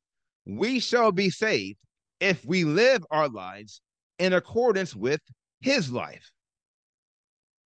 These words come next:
In effect, we are not saved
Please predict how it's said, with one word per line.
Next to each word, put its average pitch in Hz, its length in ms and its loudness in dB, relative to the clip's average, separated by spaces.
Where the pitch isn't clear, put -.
In 208 140 4
effect, - 520 0
we 190 240 0
are 254 80 4
not 226 260 0
saved 110 460 -6